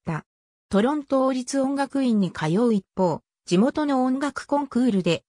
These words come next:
いくつかの賞を取った。ジャズ演奏の経験を広げようと一年間、ヨーク大学に通った後、トロント大学でクラシックのフルートを学び、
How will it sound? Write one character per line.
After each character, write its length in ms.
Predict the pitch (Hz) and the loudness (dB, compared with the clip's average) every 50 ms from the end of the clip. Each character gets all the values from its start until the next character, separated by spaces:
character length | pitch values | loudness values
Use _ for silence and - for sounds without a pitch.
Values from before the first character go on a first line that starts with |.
| _ _ _ | _ _ _
い 120 | 226 220 | -6 -6
く 140 | - - - | -6 -8 -14
つ 100 | - - | -14 -6
か 160 | - 254 226 | -2 0 0
の 100 | 202 185 | 2 0
賞 280 | 180 - 220 254 247 208 | 0 0 0 2 2 2
を 120 | 180 170 | 2 0
取 180 | - - 190 190 | 0 -2 -4 -6
っ 80 | _ | _
た。 220 | _ - 135 120 - _ _ _ _ _ _ _ _ _ _ _ | _ -6 -6 -6 -6 _ _ _ _ _ _ _ _ _ _ _
ジ 120 | - 180 | -2 -2
ャ 40 | 175 | 0
ズ 120 | 180 240 294 | 0 0 0
演 200 | 311 302 302 294 | 0 0 -2 -2
奏 260 | - 285 269 262 240 | -2 0 0 2 2
の 120 | 202 185 | 0 0
経 240 | - - 196 240 254 | 0 -2 -2 -2 -2
験 260 | - - 254 233 220 | -2 -2 0 0 2
を 80 | 214 247 | 0 -2
広 320 | 240 - 247 262 254 247 | -2 -2 -2 -2 -2 0
げ 100 | 262 269 | 0 0
よ 120 | 269 269 262 | 0 0 -2
う 60 | - | 0
と 100 | - 175 | 0 0
一 240 | 170 170 - - 214 | 0 0 0 0 0
年 240 | 240 240 233 214 185 | 0 2 2 0 -2
間、 360 | - - 165 156 151 147 - _ _ _ _ | -2 -4 -4 -4 -4 -6 -8 _ _ _ _
ヨ 180 | - 180 214 294 | -2 0 0 0
ー 40 | 320 | 0
ク 140 | - 285 285 | -4 -4 -2
大 180 | 294 294 277 | -2 -2 0
学 240 | 247 233 214 - 190 | -2 -2 -2 -2 -2
に 140 | 180 160 - | -2 -2 -2
通 140 | - 175 180 | -4 -2 0
っ 120 | 175 180 | 0 -2
た 260 | - _ - 214 208 | -2 _ -2 -2 0
後、 320 | 202 202 - 165 160 156 - _ _ _ - | -2 -2 -2 -4 -4 -4 -6 _ _ _ -2
ト 100 | - 196 | 0 2
ロ 140 | 214 269 311 | 2 2 2
ン 140 | 320 311 - | 0 -2 -2
ト 160 | - 302 277 | -2 -2 0
大 180 | 269 269 262 | 0 0 0
学 260 | 233 202 190 - - 185 | 2 0 0 0 -2 -2
で 200 | 170 151 - - _ _ _ - | -2 -2 -4 -6 _ _ _ -6
ク 120 | - 208 | -2 0
ラ 120 | 247 285 | 0 0
シ 120 | 277 - - | 0 -4 -8
ッ 60 | - - | -8 -4
ク 120 | - 214 | -2 0
の 100 | 196 170 | 0 0
フ 160 | - - 175 | 0 0 0
ル 140 | 202 277 277 | 0 0 0
ー 40 | 254 | -2
ト 180 | - 208 180 165 | -2 0 0 0
を 60 | 156 | 0
学 320 | 156 151 151 160 170 170 | 0 -2 0 0 0 0
び、 180 | 165 156 165 | 0 -2 -4